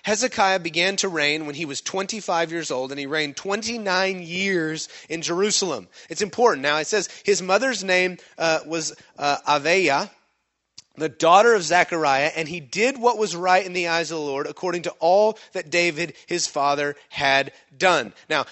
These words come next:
we're not even gonna start, uh, verse three, but I'm gonna give you a little teaser, okay? In the first year of his reign, in the first month,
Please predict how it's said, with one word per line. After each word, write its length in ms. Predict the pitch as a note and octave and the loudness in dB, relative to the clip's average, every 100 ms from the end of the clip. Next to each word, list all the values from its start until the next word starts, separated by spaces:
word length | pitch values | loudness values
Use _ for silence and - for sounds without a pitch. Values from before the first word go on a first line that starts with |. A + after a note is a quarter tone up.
| - | -10
we're 180 | C#3 G3 | -2 4
not 160 | G3+ F#3+ | 6 4
even 160 | F#3 | 2
gonna 140 | F#3 E3+ | 0 -2
start, 520 | - G#3+ G3+ D#3+ - _ _ C#3+ | 0 4 4 4 -2 _ _ -2
uh, 180 | D#3 | -2
verse 380 | D#3+ D#3 D3+ - | 0 0 0 -2
three, 440 | - - - F#3+ D#3+ | -8 -14 -2 0 2
but 60 | |
I'm 60 | D3 | 0
gonna 80 | D3+ | -2
give 80 | |
you 60 | E3 | 0
a 80 | D#3+ | 0
little 40 | |
teaser, 560 | D3+ - G#3+ D#3 D3 D#3+ - - | 0 0 0 0 0 -2 -8 -2
okay? 220 | D#3+ E3+ - - - | 0 0 -2 -14 2
In 160 | F#3+ | 4
the 80 | E3+ | 4
first 500 | D#3 - A3+ C4 - | -2 4 6 6 2
year 160 | A3 A#3 | 4 4
of 80 | G3 | 4
his 180 | F3 | 2
reign, 300 | E3 F3+ D#3+ | 0 2 2
in 80 | D#3 | 0
the 100 | D3+ | -6
first 760 | D3 - - G#3+ B3+ C4 - - _ | -10 -12 0 4 4 4 0 -6 _
month, 800 | C#3 D3 E3+ F#3 A3 D#3+ F3 - | -16 -14 0 4 6 4 -4 -18